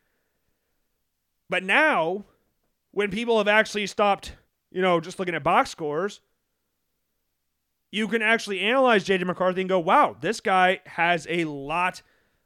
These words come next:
of potential." But now, from laughing at Jim Harbaugh, now we're looking at the fact that, hey, this guy might be the best quarterback in the draft. I don't wanna go that far. <laughs> I, I think J J McCarthy is a very, very good quarterback.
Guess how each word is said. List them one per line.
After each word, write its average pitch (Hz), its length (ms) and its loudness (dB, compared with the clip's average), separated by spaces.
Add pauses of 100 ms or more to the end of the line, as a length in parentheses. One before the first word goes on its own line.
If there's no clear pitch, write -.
of 170 160 -8
potential." 220 460 -2
But 165 160 -10
now, 196 600 0 (460)
from 208 200 -4
laughing 226 320 2
at 214 100 0
Jim 220 200 2
Harbaugh, 233 420 2
now 214 240 0
we're 254 120 4
looking 220 260 -4
at 208 80 -2
the 190 60 -4
fact 202 300 0
that, 185 220 2
hey, 196 400 2 (1700)
this 175 120 -10
guy 156 140 -4
might 135 160 -6
be 131 60 -12
the 120 60 -14
best 127 180 -10
quarterback 135 200 -10
in 120 60 -12
the 127 60 -10
draft. 156 220 -4 (440)
I 190 140 4
don't 202 140 4
wanna 185 160 2
go 165 140 -4
that 139 180 -4
far. - 400 -16
<laughs> - 80 -10
I, - 80 4
I 214 600 2
think 208 160 0
J 208 100 4
J 202 60 2
McCarthy 185 380 2
is 180 100 -4
a 175 40 -10
very, 175 240 0
very 156 220 -2
good 143 160 -8
quarterback. 123 440 -6